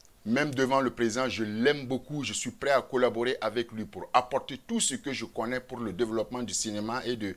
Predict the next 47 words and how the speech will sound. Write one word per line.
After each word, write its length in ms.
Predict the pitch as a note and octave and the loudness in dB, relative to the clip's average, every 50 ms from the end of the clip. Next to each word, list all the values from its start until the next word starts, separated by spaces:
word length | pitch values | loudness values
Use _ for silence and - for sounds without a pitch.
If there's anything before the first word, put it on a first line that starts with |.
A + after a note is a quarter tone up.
| - - - - - | -10 -16 -16 0 2
la 120 | C3+ C3 | 2 2
culture 340 | - - A2 - - B2+ A#2 | 2 -2 -6 -4 -2 -4 -2
burkinabé. 600 | F#2 A2 G#2 - - G#2 G2+ G2+ F#2 G#2+ A2+ - - - - - - - | -2 -4 -4 -6 -6 -6 -4 -2 0 0 0 0 -2 -6 -16 -20 -16 -8
Je 80 | - - | -6 -4
suis, 180 | - - C3+ B2 A2+ A2+ | -2 4 8 8 8 8
je 40 | A2+ | 8
suis 200 | G#2+ - - A#2 | 4 -2 -4 -4
prêt 240 | - - - D#3+ E3 | -4 0 4 6 6
à 80 | D3+ | 6
me 100 | C3+ B2+ | 6 4
jeter 260 | A#2 - A#2+ - - C#3 | 2 2 0 0 0 2
au, 220 | C3 A#2+ G#2+ G2+ | 2 2 2 2
au, 320 | - G2+ G#2 F#2+ F#2+ G2+ F#2+ | 0 0 0 2 0 0 2
au, 380 | F#2 G#2 F2+ D#2+ G#2 G2 F#2+ | 2 2 2 2 0 -2 -2
dans 160 | G#2 G#2 G#2+ G#2+ | 0 2 2 4
la 160 | G2+ G2 G2 | 4 4 2
pâte, 340 | - D3 D#3+ - - - - - - - - - - | 2 0 0 0 -2 -6 -8 -10 -16 -20 -12 -2 2
mais 140 | A#2 B2+ | 2 4
ce 180 | B2 - - C#3 | 4 4 2 2
milliard 460 | C3+ C#3 C#3+ B2+ B2+ C#3+ D3 C#3+ C3+ - | 2 0 0 2 6 8 8 8 8 4
est 160 | A2 G#2+ - - | 0 -4 -4 -6
une 100 | C3+ C3+ B2 - | -6 -6 -4 -2
insulte. 560 | A#2 A#2 A2+ - - - B2+ G#2+ - - - - - - - _ _ _ _ _ _ _ _ _ - - | -2 0 0 0 -2 -2 -2 -2 -4 -6 -8 -10 -14 -20 -20 _ _ _ _ _ _ _ _ _ -6 -2
Et 100 | C3 B2+ | 0 0
ça, 300 | - - F3 E3 E3 D#3+ | 2 6 6 6 6 6
ça 140 | - C3 | 4 0
ne 80 | A#2 A2+ | -2 0
vient 160 | G2+ A#2+ A2+ | 0 -2 -2
pas 180 | A2 - C3 B2 | 2 4 4 4
de 120 | F#2+ A2+ | 4 2
lui. 260 | G#2 G2 G#2+ G#2 F2+ - | -2 -4 -4 -6 -8 -8
Ça 160 | - - G2 | -6 -6 -6
vient 220 | F#2 F#2+ B2 B2+ | -4 -2 -2 -2
de 120 | B2+ A2+ A2 - - - - | -2 -2 -2 -2 -4 -4 -4
tous 160 | - D#3+ D#3 | -4 -4 -4
ceux 160 | D3+ - B2+ A2+ | -2 -2 -2 -4
qui 140 | - G#2 | -4 -6
sont 160 | - - B2 A#2+ | -6 -4 -2 -2
autour 320 | A2+ G2+ - - A#2+ A#2 | -2 -2 -2 -2 -2 -2
de 160 | G2+ F#2 G2+ | -2 -4 -4
lui 180 | F#2 G2+ A2+ A2 | -2 -2 -2 -2
qui 100 | - G2+ | -4 -6
lui 120 | F2+ F#2 | -8 -4
donnent 200 | F2 G#2+ A2 A2 | -2 0 0 0
des 80 | G#2 G2+ | 0 -2
mauvais 300 | F#2+ F#2 F#2 F#2 G2+ F#2+ | -2 -4 -4 -4 -6 -6
conseils. 420 | - G2 F2+ E2+ - F#2 E2+ D2 | -6 -10 -10 -8 -8 -8 -8 -10